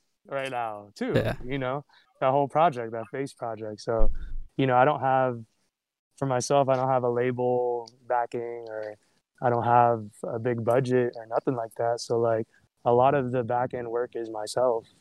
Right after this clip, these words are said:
Speaker 1: and I'm just gr-, very grateful that I have people around me that wanna help when they can, you know what I'm saying? So it's just, like,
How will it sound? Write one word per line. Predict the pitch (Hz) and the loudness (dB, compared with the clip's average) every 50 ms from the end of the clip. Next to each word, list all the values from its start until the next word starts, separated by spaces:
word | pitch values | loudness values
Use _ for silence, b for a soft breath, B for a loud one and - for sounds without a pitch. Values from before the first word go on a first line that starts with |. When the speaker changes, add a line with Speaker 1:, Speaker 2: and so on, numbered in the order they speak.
| - | -8
Speaker 1:
and | - 120 117 113 110 107 104 104 101 110 - | -4 -4 -2 -2 -4 -4 -6 -10 -12 -8 -4
I'm | 117 117 123 | -2 0 2
just | 120 123 - - | 2 2 0 0
gr-, | - 120 113 | -2 -2 0
very | 117 120 127 123 123 123 117 | 4 6 8 8 8 6 4
grateful | 113 - 117 123 127 - - 123 117 113 | 4 4 2 2 2 2 2 2 2 2
that | 110 113 110 110 | 2 0 0 0
I | 110 | 0
have | 107 110 113 110 110 107 104 - _ _ _ _ _ _ _ - | 0 0 0 0 0 -2 -4 -8 _ _ _ _ _ _ _ -2
people | - 135 127 113 120 117 | 2 2 2 4 4 4
around | 113 113 110 117 123 120 117 | 4 4 4 2 2 2 0
me | 113 | 0
that | 107 107 110 110 | 0 0 -2 0
wanna | 113 113 110 107 98 | -2 -2 -4 -4 -4
help | 107 117 113 110 - _ _ | -4 -2 -2 -4 -6 _ _
when | - 117 110 | -6 -6 -6
they | 107 107 | -6 -6
can, | - - 117 113 107 104 101 104 110 | -6 -4 -4 -4 -4 -6 -10 -8 -6
you | 117 | -4
know | 117 113 | -2 -2
what | 113 | -2
I'm | 110 | -4
saying? | - 120 113 110 110 110 | -6 -6 -6 -6 -6 -8
So | - - 120 110 | -6 -4 -4 -4
it's | 107 - | -4 -2
just, | - 120 - - | -2 -4 -2 -2
like, | 120 110 107 104 117 | -2 -2 -2 -2 -4